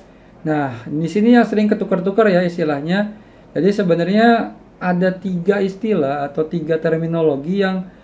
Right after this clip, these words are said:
kadang-kadang suka tertukar dan dianggap sama ya, dianggap semuanya meteor. Bahkan, eh, ada film ya dulu, nggak tahu sih <laughs> kalian udah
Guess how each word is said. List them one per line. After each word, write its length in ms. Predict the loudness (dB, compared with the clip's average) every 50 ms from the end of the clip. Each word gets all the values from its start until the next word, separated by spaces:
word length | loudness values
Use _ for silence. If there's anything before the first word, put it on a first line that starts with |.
| -18 -6 -4
kadang-kadang 440 | -2 0 0 0 0 0 0 0 0
suka 200 | -2 -2 -4 -2 -2
tertukar 440 | -2 -2 -2 -6 -2 0 2 2 2
dan 240 | 2 0 0 0
dianggap 320 | 0 0 -2 -2 -2 -4 -4
sama 400 | -4 -4 -2 0 0 0 0 0
ya, 80 | 0
dianggap 400 | -2 -4 -6 -4 -4 -6 -6 -6
semuanya 320 | -6 -6 -6 -4 -2 -2 -2
meteor. 480 | -2 -4 -2 0 0 0 0 -2 -6 -10 -16 -20 -20 -20 -20 -20 -20 -18 -10
Bahkan, 360 | -8 -6 -4 -2 -2 -2 -2 -2 -4 -8 -12 -18 -20 -16
eh, 580 | -12 -10 -8 -6 -6 -6 -4 -4 -4 -6 -6 -8 -8 -12 -16 -20 -20 -20 -20 -20 -20 -20 -20 -20 -18 -8 -4
ada 200 | 0 2 2 2
film 320 | 2 0 0 2 2 2
ya 120 | 2 0 -2
dulu, 200 | -2 -2 -2 -2
nggak 120 | -2 -2 -4
tahu 240 | -2 -2 -2 -2 -2
sih 200 | -4 -8 -10 -10 -12 -16
<laughs> 160 | -16 -12 -8
kalian 480 | -8 -6 -6 -6 -6 -6 -8 -8 -6 -6
udah 240 | -6 -6 -8 -8